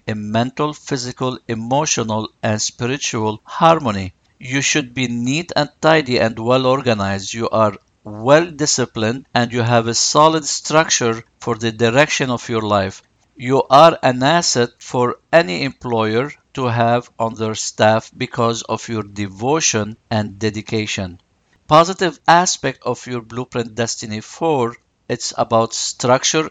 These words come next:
and organization, makes you feel stable mentally, physically, spiritually, and emotionally. You have a great deal of discipline and you don't mind a good routine.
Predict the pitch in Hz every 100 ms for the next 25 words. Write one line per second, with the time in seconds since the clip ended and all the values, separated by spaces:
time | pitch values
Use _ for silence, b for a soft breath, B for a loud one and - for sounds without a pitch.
0 | - 117 - 120 113 113 113 107 117 156
1 | 160 127 113 120 _ 131 139 151 - 135
2 | - 135 123 113 - - 151 160 135 120
3 | 120 _ _ _ - 117 123 139 - 147
4 | 151 - _ _ - 127 135 - 127 120
5 | - - 117 120 - 120 117 113 - 107
6 | 104 - 107 104 113 127 - 110 98 95
7 | - - 127 120 123 120 113 123 147 160
8 | 139 143 151 143 120 - 107 110 123 135
9 | - 123 120 - 110 107 117 127 139 -
10 | 131 120 120 120 - 107 101 113 113 110
11 | 107 110 - 147 135 95